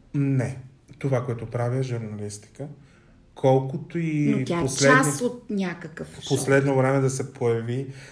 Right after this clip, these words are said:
Speaker 1: този спор за тази лайфстайл журналистика, тя съществува от много години в открития свят. Много моля, а, хората като мен, нали, да не бъдат поставени в,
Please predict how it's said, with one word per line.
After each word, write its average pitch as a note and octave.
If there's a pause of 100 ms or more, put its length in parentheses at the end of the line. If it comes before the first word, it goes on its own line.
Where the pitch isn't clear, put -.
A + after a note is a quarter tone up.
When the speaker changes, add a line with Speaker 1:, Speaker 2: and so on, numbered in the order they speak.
(160)
Speaker 1:
този C3
спор D3
за C3+
тази A2+
лайфстайл A2+
журналистика, A2
тя B2
съществува C3
от D#3+
много A2
години C3 (500)
в B2+
открития A#2+
свят. C3 (380)
Много B2+
моля, B2+ (480)
а, B2
хората C3+
като B2
мен, C3
нали, C3
да C3
не B2+
бъдат B2
поставени B2+
в, B2